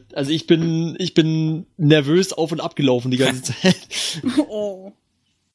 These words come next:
Speaker 1: Ähm, und dachte halt schon, „Oh Scheiße, gleich war's das mit Anton und, und mit Billy.“ Und es war ja wirklich kurz davor.
Speaker 2: Armer Herr Noppler.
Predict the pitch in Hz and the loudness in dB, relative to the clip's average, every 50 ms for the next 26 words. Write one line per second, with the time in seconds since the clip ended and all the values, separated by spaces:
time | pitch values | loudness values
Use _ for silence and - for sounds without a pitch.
0 | _ _ - 139 131 135 135 135 131 135 131 139 175 156 131 127 160 151 - - | _ _ 4 4 4 4 4 2 -2 -4 -8 -4 -4 -2 4 4 4 4 4 0
1 | 160 147 143 143 - 151 120 123 139 135 - 139 131 131 127 147 117 127 123 127 | 0 0 0 0 -4 -2 0 0 0 2 2 0 0 0 0 -2 2 2 2 2
2 | 127 - 139 127 120 120 139 - - 131 117 - 120 - - 123 117 131 135 139 | 0 -4 -10 -2 0 0 0 0 -2 -2 -2 -4 -6 -6 -6 -6 0 0 0 0
3 | 143 139 - 131 131 120 - 151 143 139 135 120 117 131 127 143 156 147 - - | 0 -2 0 0 0 0 0 -2 2 2 2 4 4 2 4 4 2 0 -2 -6
4 | - - - - - - - - _ _ _ _ _ _ _ _ _ _ _ _ | -8 -8 -8 -8 -10 -14 -16 -20 _ _ _ _ _ _ _ _ _ _ _ _
5 | _ _ _ - 156 139 131 135 120 131 135 151 147 135 143 143 143 117 - - | _ _ _ 2 4 4 4 4 4 4 4 4 2 0 -2 -6 -8 -8 -6 -8
6 | 123 117 - 120 107 - 120 117 123 135 135 - _ _ _ _ _ _ _ 208 | -8 -4 -4 -6 -4 -2 -2 0 0 -2 -2 -8 _ _ _ _ _ _ _ -10
7 | 202 202 208 202 196 196 196 208 202 202 - - 208 208 214 214 | -8 -6 -4 -4 -2 0 0 0 0 0 2 2 2 2 2 0